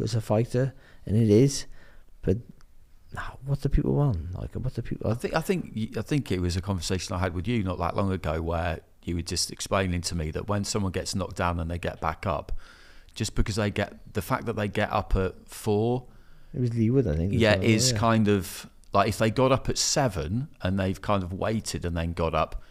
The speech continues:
Speaker 2: that shows that they've got their wits about them. If they kind of bounce back up, that doesn't show that they have.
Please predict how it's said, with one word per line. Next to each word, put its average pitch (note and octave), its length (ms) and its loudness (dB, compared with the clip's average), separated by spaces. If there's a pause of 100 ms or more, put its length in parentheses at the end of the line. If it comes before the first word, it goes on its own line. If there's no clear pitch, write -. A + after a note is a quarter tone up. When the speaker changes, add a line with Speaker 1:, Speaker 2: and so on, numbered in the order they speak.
(240)
Speaker 2:
that G#2+ 220 0
shows A2 440 0
that A2 120 -6
they've G2 140 -2
got F#2+ 160 -2
their F#2 140 -2
wits F#2+ 280 -4
about G2 360 -2
them. A#2 120 -2
If G#2+ 120 -4
they A2 120 0
kind A2 220 -2
of F#2+ 100 -4
bounce B2 300 0
back - 320 -2
up, G2+ 180 -4
that - 200 -4
doesn't G#2+ 260 0
show F2 220 -2
that F2 160 -8
they D#2+ 100 -6
have. C#2+ 340 -12